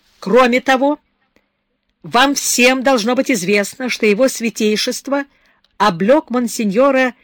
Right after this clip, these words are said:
Степинца кардинальским саном. Может быть, кто-нибудь из вас считает себя более безошибочным судьёй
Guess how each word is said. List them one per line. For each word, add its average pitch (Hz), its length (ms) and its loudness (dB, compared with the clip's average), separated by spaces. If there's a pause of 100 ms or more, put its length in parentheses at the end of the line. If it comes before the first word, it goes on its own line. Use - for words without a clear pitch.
(360)
Степинца 247 880 -2
кардинальским 202 840 -4
саном. 196 500 -6 (540)
Может 247 320 2
быть, 277 180 -2
кто-нибудь 269 480 -2
из 185 140 -4
вас 254 220 -2
считает 247 500 -2
себя 214 560 0 (260)
более 269 320 4
безошибочным 269 800 -4
судьёй 262 600 0